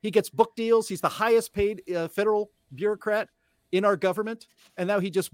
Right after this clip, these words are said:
you know, just goes off into the sunset with an enormous pension and book deals. This is what infuriates me, and I th-, I'm sure a lot of other people.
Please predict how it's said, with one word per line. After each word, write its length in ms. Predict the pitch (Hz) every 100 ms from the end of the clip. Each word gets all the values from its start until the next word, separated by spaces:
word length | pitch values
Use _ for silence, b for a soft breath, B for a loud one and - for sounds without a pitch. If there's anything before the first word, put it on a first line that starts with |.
| 113 131
you 140 | 175
know, 100 | 180 135
just 180 | 175 -
goes 180 | 196 196
off 200 | 208 208
into 100 | 165
the 100 | 165
sunset 460 | - 202 - 220
with 120 | 185
an 60 | 175
enormous 400 | 160 156 190 196
pension 460 | - 196 190 233 226 b b
and 180 | 165 117
book 220 | 196 196
deals. 460 | 233 240 262 - - _ _ _ _ _ _ _ -
This 160 | 269
is 120 | 285
what 160 | 269 226
infuriates 720 | 208 - 226 277 269 175 165
me, 520 | 135 208 254 220 233
and 120 | - 196
I 60 |
th-, 180 | 196 220
I'm 120 | 196
sure 240 | 190 247 240
a 60 |
lot 180 | 202 196
of 80 | 196
other 120 | 202
people. 500 | 196 247 - - -